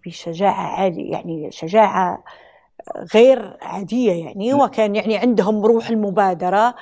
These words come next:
Speaker 1: آه، والت-، روح المبادرة والتغيير ورفضهم لنظام القذافي. يعني هذا
Speaker 2: هل،
Speaker 1: كان
Speaker 2: هل
Speaker 1: أكثر
Speaker 2: يكفي هذا لي-، ليشكل رابط بين مجموعة لا يوجد بينها توافق فكري أيديولوجي؟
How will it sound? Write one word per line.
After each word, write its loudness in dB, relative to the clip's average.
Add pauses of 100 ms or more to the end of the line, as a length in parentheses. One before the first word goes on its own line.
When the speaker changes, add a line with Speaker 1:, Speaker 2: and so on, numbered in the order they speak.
(400)
Speaker 1:
آه، 2
والت-، -2
روح -2
المبادرة -2
والتغيير -4
ورفضهم -4
لنظام -6
القذافي. -10
يعني -6
هذا 0
Speaker 2:
هل، 4
Speaker 1:
كان 0
Speaker 2:
هل 4
Speaker 1:
أكثر 0
Speaker 2:
يكفي 2
هذا 4
لي-، -2
ليشكل -6
رابط 0
بين -6
مجموعة -6
لا -4
يوجد -4
بينها -4
توافق -2
فكري -4
أيديولوجي؟ -6